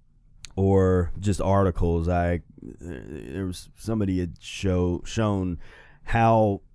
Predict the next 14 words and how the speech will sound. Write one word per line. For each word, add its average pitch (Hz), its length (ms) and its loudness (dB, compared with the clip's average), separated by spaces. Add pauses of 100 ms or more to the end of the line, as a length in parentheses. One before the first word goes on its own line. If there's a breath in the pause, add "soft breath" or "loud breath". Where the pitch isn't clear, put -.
(140)
the 104 160 0
pollution 104 640 4
has 92 180 -2
transformed 104 920 -2
overnight 92 760 2
in 82 140 -6
some 82 220 -2
places, 76 600 0
especially 78 540 -6
China 82 580 -4
and 76 120 -4
other 80 160 -2
places 82 540 0
where 82 320 -2